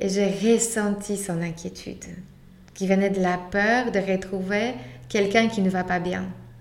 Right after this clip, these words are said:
Vous savez comment c'est quand on sait pas encore exactement quoi dire, on n'a pas encore peut-être les bons mots et on a trop peur de ne pas les trouver au bon moment ? Une sorte d'anticipation affective. Que ce qui nous arrive, ce qui nous attend,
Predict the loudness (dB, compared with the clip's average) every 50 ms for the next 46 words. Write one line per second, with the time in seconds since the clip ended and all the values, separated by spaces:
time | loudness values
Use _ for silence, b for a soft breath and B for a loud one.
0 | -20 -20 -20 -20 -20 -20 -20 -20 -20 -20 -20 -20 -20 -20 -20 -16 -8 -6 -4 0
1 | 2 2 4 4 4 2 2 0 0 -2 -2 -2 0 0 0 0 0 -2 -2 0
2 | 0 0 0 -2 -4 B B B -6 -2 0 0 2 4 4 4 4 4 2 0
3 | 0 -2 -2 -2 -2 -2 -2 0 2 2 2 2 0 0 2 2 2 2 0 2
4 | 2 2 2 2 0 0 2 2 0 0 0 0 2 2 2 4 6 6 6 6
5 | 4 2 2 0 2 2 4 4 4 6 6 4 4 4 4 4 4 4 4 4
6 | 4 4 4 2 4 4 2 2 0 -2 -2 0 0 2 4 6 6 6 6 4
7 | 2 0 2 2 2 2 2 0 0 -2 -2 0 0 2 2 2 2 2 0 0
8 | 0 0 -2 -4 B B B B B B B B B B B B B 0 2 2
9 | 4 4 4 4 4 6 6 6 6 4 2 -2 -2 -2 -4 0 2 4 4 4
10 | 4 2 4 4 2 2 2 0 0 -2 -2 -2 -2 -2 -2 -4 -8 -12 -16 B
11 | B B B B B B B B B B B B B B B 4 6 6 6 4
12 | 2 -2 -4 2 4 4 6 6 6 6 8 8 8 8 6 4 2 4 2 2
13 | 0 -2 -8 -14 -14 -2 4 6 8 10 8 8 8 6 4 4 2 0 0 2
14 | 2 2 2 2 0